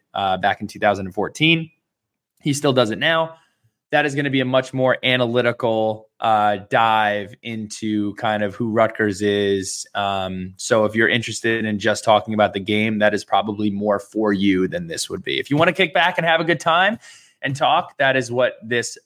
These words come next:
podcast will be. So without further ado, I will jump into that really quickly, and then I'll kick it over to the group discussion.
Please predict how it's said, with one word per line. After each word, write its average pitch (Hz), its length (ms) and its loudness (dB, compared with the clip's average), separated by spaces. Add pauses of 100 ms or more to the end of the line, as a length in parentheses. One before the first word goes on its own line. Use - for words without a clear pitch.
podcast 110 760 0 (140)
will 104 480 -2 (200)
be. 98 320 -2 (460)
So 123 400 0
without 151 340 2
further 156 220 2
ado, 139 260 0
I 113 160 4
will 131 240 2
jump 123 320 0
into 120 320 -6
that 123 300 2
really 120 220 0
quickly, 156 640 0 (280)
and 120 140 -6
then 117 100 2
I'll 110 80 4
kick 113 220 -4
it 113 60 2
over 113 240 0
to 107 160 -10
the 104 60 -4
group 117 200 -2
discussion. 110 640 -2